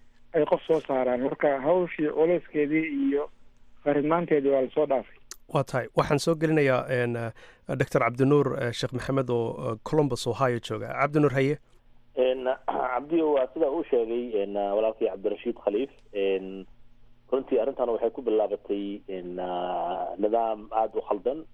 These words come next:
Speaker 3: een, iyo musuqmaasuq iyo maaragtay, een, barnaamijka oo dib loo dhigay oo aan sidii la rabay loo soo agaasimin. Hase ahaatee, waxaa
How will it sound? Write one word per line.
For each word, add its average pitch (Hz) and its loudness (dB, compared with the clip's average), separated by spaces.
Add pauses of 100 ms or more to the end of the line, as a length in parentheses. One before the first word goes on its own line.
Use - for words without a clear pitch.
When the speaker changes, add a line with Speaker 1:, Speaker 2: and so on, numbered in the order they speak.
Speaker 3:
een, 90 -4 (1160)
iyo 101 0
musuqmaasuq 104 -6 (300)
iyo 90 -6
maaragtay, 95 -6 (240)
een, 92 -10 (480)
barnaamijka 110 -2
oo 98 0
dib 110 -6 (380)
loo 110 2
dhigay 104 -4
oo 95 -2
aan 92 -4
sidii 110 0
la 95 -6
rabay 98 -2
loo 104 0
soo 104 -4
agaasimin. 92 -4 (460)
Hase 117 2
ahaatee, 127 0
waxaa 110 -4